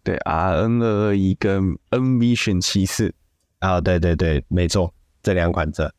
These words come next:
Speaker 2: 那 Envision 七四我记得就是比较像是那种
Speaker 1: 氢燃料。
Speaker 2: 哈，
Speaker 1: 它是混动车，
Speaker 2: 是，是。
Speaker 1: 对。
Speaker 2: 对，混动车，对。总而言之，这个 N 品牌啊，这个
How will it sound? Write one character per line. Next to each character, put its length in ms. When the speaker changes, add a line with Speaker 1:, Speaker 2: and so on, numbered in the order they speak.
Speaker 2:
那 300
Envision 760
七 400
四 340
我 200
记 240
得 260
就 240
是 380
比 180
较 240
像 300
是 140
那 180
种 80
Speaker 1:
氢 120
燃 20
料。 380
Speaker 2:
哈， 220
Speaker 1:
它 120
是 160
混 140
动 260
车， 300
Speaker 2:
是， 120
是。 60
Speaker 1:
对。 0
Speaker 2:
对， 180
混 200
动 180
车， 260
对。 380
总 140
而 80
言 140
之， 160
这 100
个 120
N 260
品 220
牌 220
啊， 160
这 140
个 320